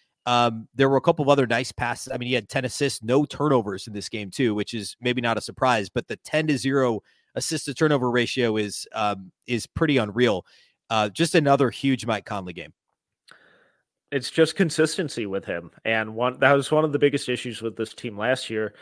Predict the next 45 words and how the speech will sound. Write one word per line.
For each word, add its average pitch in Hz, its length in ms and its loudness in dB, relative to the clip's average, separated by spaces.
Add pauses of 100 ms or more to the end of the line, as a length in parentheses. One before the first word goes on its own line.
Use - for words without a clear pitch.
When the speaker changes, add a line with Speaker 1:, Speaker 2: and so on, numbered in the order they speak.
(240)
Speaker 2:
was 117 240 0
we 139 280 -2
had 127 200 0
no 135 240 0
idea 120 340 -2
what 98 460 -4
team 110 260 -10
we 104 120 -10
were 98 140 -10
gonna 95 200 -10
see 90 320 -4 (680)
at 110 160 -2
tip-off. 110 560 -4
Um, 87 420 -2
we, 107 220 -10
we 104 160 -10
could 104 180 -8
see 104 240 -4
a 98 60 -2
team 110 240 -6
that 101 160 -4
looked 104 180 -6
like 107 160 -2
they 104 80 -2
were 104 80 0
gonna 104 160 -6
be 101 140 -4
one 107 180 -8
of 98 80 -8
the 101 60 -8
best 107 260 -2
in 104 60 -8
the 101 80 -8
West, 180 340 2
or, 143 440 4 (420)
you 131 100 -2
know, 117 320 -2 (500)
not 123 320 2
even 107 460 -4
sniff - 560 -4
the 104 80 -4
playoffs. 110 680 -2
And 107 480 -6 (220)
Mike 120 340 -6
Conley 120 500 -4